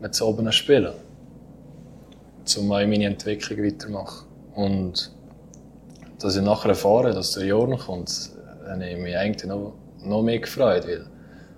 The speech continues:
er ist noch jünger gewesen als ich und wir können, wie beide, also gut, ich habe ein paar Nationalspiele gehabt,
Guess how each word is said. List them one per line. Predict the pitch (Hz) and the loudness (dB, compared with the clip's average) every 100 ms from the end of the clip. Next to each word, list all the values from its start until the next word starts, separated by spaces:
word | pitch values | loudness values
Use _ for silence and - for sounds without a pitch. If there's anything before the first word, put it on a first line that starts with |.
| - - | -20 -10
er | - | -2
ist | 92 101 | 0 2
noch | |
jünger | 101 113 123 120 | 4 6 4 2
gewesen | 113 - 120 | 0 0 0
als | 117 - | 0 0
ich | 113 113 | -2 -6
und | - 92 82 - - - - | -12 -14 -16 -16 -18 -20 -16
wir | - | -6
können, | 110 98 - - - - - | -2 -2 -4 -10 -20 -20 -8
wie | - - | 2 2
beide, | 190 185 107 110 113 - - | 6 6 6 4 0 -6 -12
also | - 90 | -8 -6
gut, | 90 - | -6 -6
ich | - | -4
habe | - | -4
ein | - | -2
paar | 95 | -2
Nationalspiele | 95 92 - 95 95 - 92 | -2 -2 -2 -2 -4 -6 -10
gehabt, | - 110 107 | -6 -4 -4